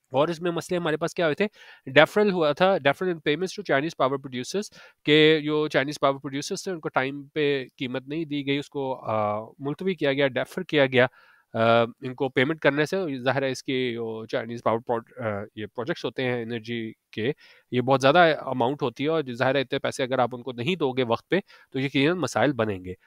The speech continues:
और फिर क्या है, and the liquidity troubles Pakistan has been facing for the last five years, और ये लिक्विडिटी का मसला है, ठीक है, ये फाइनेंशियल,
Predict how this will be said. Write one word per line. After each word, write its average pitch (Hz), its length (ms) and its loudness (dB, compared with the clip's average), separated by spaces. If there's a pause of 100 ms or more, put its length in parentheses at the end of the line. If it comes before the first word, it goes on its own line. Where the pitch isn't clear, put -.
(160)
और 123 300 2
फिर 156 100 -4
क्या 147 140 4
है, 180 220 2
and 131 100 0
the 139 120 0
liquidity 190 460 -6
troubles 135 360 -2 (100)
Pakistan 135 280 -4
has 127 140 -10
been 131 220 -8
facing 170 260 -4
for 143 80 -2
the 123 100 -2
last 117 240 -2
five 117 140 0
years, 151 160 -4
और 131 100 -4
ये 120 140 -2
लिक्विडिटी 165 480 -4
का - 420 -18
मसला 120 320 0
है, 123 160 4 (440)
ठीक 135 140 4
है, 165 100 2
ये 143 60 0
फाइनेंशियल, 131 540 0